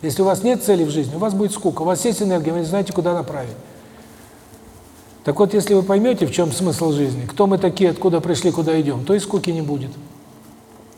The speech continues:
По рождению я мусульманка, говорю мысли на русском языке.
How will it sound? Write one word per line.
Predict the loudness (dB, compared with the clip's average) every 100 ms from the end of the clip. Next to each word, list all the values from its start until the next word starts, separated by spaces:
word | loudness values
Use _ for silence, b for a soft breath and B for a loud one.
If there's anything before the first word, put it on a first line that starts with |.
| B B B B
По | 0
рождению | 2 2 0 2 4
я | 4
мусульманка, | 2 0 0 0 -4 -6 -6
говорю | 0 2 4
мысли | 4 2 0
на | 0
русском | 0 0 -2
языке. | -2 -2 -2 -4